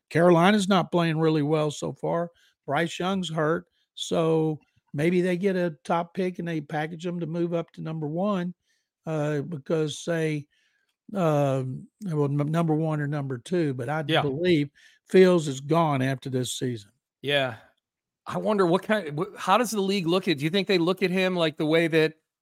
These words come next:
Speaker 2: the league looked at Baker Mayfield when he, when the Browns were finally done with him? Like, "Okay, well, we'll bring him in. He's a bridge guy." Or do you think that the, do you think Justin Fields is still a, a quarterback at that point that a team thinks that they, he can be the guy?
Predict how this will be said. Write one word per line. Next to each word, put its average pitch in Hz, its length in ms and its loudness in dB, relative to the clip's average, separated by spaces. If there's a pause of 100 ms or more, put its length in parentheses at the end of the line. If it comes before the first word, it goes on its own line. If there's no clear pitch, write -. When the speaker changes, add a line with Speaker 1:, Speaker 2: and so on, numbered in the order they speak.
(160)
Speaker 2:
the 143 80 -4
league 147 280 2
looked 156 220 2
at 151 120 2
Baker 156 260 4
Mayfield 160 600 2
when 151 120 2
he, 151 200 2
when 147 140 0
the 139 60 0
Browns 151 300 4
were 147 80 -2
finally 156 460 4
done 156 300 4
with 156 120 4
him? 165 300 2
Like, 143 180 2
"Okay, 147 360 4
well, 139 140 0
we'll 139 100 -6
bring 156 140 -2
him 143 120 0
in. 151 100 0
He's 139 140 -2
a 131 40 -2
bridge 151 320 0
guy." 208 220 2
Or 185 80 2
do 151 80 0
you 156 60 -2
think 170 220 2
that 156 140 0
the, 147 100 -2
do - 460 -8
you 175 40 0
think 175 160 2
Justin 175 320 2
Fields 175 300 2
is 151 120 -2
still 175 260 2
a, 165 120 4
a 156 320 -2
quarterback 170 520 2
at 151 100 -4
that 160 220 4
point 170 300 0
that 156 120 0
a 147 40 -2
team 165 240 -2
thinks 156 320 -4
that 147 160 -6
they, 156 140 0
he 156 180 -4
can 160 140 -2
be 160 120 0
the 156 200 2
guy? 139 400 2